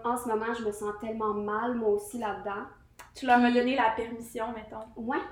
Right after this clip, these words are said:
Speaker 1: parce que j'étais la première personne qui, comme, qui le faisait, en tout cas que moi, je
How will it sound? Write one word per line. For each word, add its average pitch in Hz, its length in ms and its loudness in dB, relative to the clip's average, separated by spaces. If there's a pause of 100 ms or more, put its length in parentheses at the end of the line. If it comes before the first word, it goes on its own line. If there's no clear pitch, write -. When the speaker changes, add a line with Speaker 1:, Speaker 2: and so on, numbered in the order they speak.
Speaker 1:
parce 247 140 -8
que 262 80 -8
j'étais 240 200 -2
la 220 180 0
première 311 320 -2
personne 277 420 -6
qui, 226 160 -10 (300)
comme, 214 200 0
qui 214 120 -6
le 208 60 -6
faisait, 214 360 0
en 269 80 0
tout - 100 -8
cas 262 80 -4
que 226 140 -2
moi, 233 220 -2
je - 140 -8